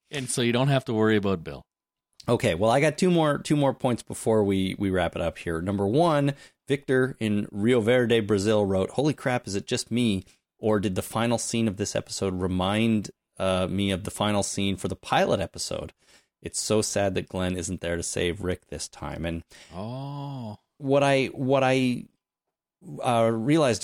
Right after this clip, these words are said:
Speaker 2: what he's saying there is, I mean, the final scene of the pilot is Rick stuck in the tank, and then he gets the radio call from Glenn. Remember way back in the day?
Speaker 1: Yep.
Speaker 2: Um,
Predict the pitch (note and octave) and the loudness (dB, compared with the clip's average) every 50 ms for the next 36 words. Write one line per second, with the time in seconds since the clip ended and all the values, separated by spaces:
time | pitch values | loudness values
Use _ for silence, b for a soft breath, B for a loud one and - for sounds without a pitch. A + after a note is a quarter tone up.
0 | - - C#3+ A#2 A#2 G#2 G2 G#2+ F#2+ - - C3+ C3 B2+ A#2 G2+ F#2+ F2+ E2+ E2+ | -6 -8 -4 -2 0 0 0 0 -2 -2 0 0 0 2 2 2 0 0 0 0
1 | E2+ E2+ F2 E2 F2 - - G#2 G#2 G2+ G2 - - B2+ A#2+ A#2 G#2 - - A2+ | 0 0 0 -2 -4 -4 -4 -2 -2 -2 -2 0 0 0 0 0 0 -2 -2 -2
2 | G#2+ G2 F2 F2+ E2+ - - F#2 F2+ F2+ F2+ F2 F2 D#2+ F#2+ F#2+ F#2 E2+ - - | -2 -2 -4 -6 -6 -4 -2 -2 0 0 0 0 -2 -4 -4 -4 -4 -4 -6 -8
3 | - - - F2 F2 - - - G2+ F2 E2 D#2+ - - - - G2 F#2 F2+ - | -8 -4 -4 -4 -4 -4 -6 -10 -8 -8 -8 -8 -10 -10 -8 -6 -6 -6 -6 -8
4 | - F2 F2 F2 E2 D2 F2+ E2+ D#2 - F2+ - - - - - E2+ E2 D#2+ D#2+ | -8 -8 -6 -6 -6 -6 -8 -8 -6 -6 -6 -6 -6 -10 -10 -6 -4 -2 -2 -2
5 | D#2+ E2+ F2+ F2+ F2 E2+ E2+ E2 D#2+ D#2 D#2 D#2 D#2+ - - - E2 D#2+ D#2 D#2+ | -2 -2 0 0 0 0 -2 -2 -2 -2 -2 -4 -6 -8 -8 -4 -4 -2 -2 -2
6 | - - - - E2+ E2 E2+ D#2+ E2 E2+ - F2+ D2+ C#2+ D2+ D#2 F#2 G#2+ A#2+ B2 | -4 -6 -8 -8 -8 -6 -6 -4 -2 -2 -2 -2 -4 -4 -6 -6 -4 -4 -2 0
7 | G2+ G2 G#2 G#2 G2 G2+ F#2+ - - G#2+ G#2 G2 G#2 G#2+ A2 B2+ D3 - B B | 0 0 2 2 2 0 0 -2 -4 -4 -4 0 0 0 0 0 -2 -6 B B
8 | B B B B B B F#2 - - - - - G2+ G2+ G2 F#2+ F#2+ F#2+ F#2+ F#2 | B B B B B B -6 -6 -6 -6 -4 -4 -2 0 0 0 0 0 -2 -2
9 | - | -4